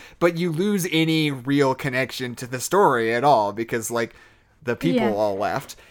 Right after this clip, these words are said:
Speaker 2: Well,
Speaker 1: And
Speaker 2: 'cause,
Speaker 1: if
Speaker 2: like,
Speaker 1: you, it would be
Speaker 2: honestly
Speaker 1: so much better if you could just have it so that they're, like, in a closed room.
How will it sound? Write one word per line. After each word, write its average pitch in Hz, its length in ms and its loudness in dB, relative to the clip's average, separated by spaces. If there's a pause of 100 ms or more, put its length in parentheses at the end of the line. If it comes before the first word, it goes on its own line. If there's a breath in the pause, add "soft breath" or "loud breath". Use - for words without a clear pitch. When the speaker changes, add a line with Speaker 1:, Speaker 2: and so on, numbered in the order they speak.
(160 soft breath)
Speaker 2:
Well, 320 100 2
Speaker 1:
And 381 80 2
Speaker 2:
'cause, 415 100 4
Speaker 1:
if 453 60 0
Speaker 2:
like, 392 160 6
Speaker 1:
you, 277 140 2 (240)
it 254 80 2
would 269 100 0
be 269 60 2
Speaker 2:
honestly 370 180 4
Speaker 1:
so 247 140 6
much 285 220 0
better 196 340 6
if - 80 -2
you 180 100 -4
could 165 140 0
just 160 200 -6
have 151 280 4
it 160 160 4
so 151 240 4
that 143 340 0 (1120 soft breath)
they're, 160 200 4
like, 156 280 4
in 151 180 2
a 147 100 4
closed 143 480 2
room. 113 380 -2